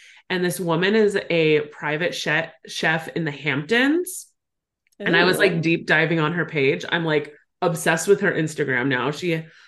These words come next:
Speaker 1: like, it's just crazy. This woman, like, she's, like, going out in the garden and picking all the produce for the day. And then, like, showing, like, her,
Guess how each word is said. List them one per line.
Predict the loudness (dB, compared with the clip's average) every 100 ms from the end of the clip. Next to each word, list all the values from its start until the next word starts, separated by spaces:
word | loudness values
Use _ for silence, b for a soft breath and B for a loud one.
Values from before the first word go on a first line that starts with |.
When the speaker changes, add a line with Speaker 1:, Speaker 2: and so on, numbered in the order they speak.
| B -4
Speaker 1:
like, | 0 0 -2 b b _ -8
it's | -8 -2
just | -2 -2
crazy. | -2 0 2 2
This | 2
woman, | -2 -2 -2
like, | -4 -6
she's, | -10 -2
like, | -2 2
going | 2 2
out | 2
in | 0
the |
garden | 0 2 2 0
and | -4 -6
picking | -4 -4
all | -4 -4
the | -4
produce | -2 0 0 0 -4
for | -6
the | -4
day. | 0 2 4 2
And | 2
then, | 0 0
like, | 0 -2 -4 b b b b _
showing, | -4 0 0 -2
like, | -2 -2 -4 -8
her, | -8 0 4 4 2 -4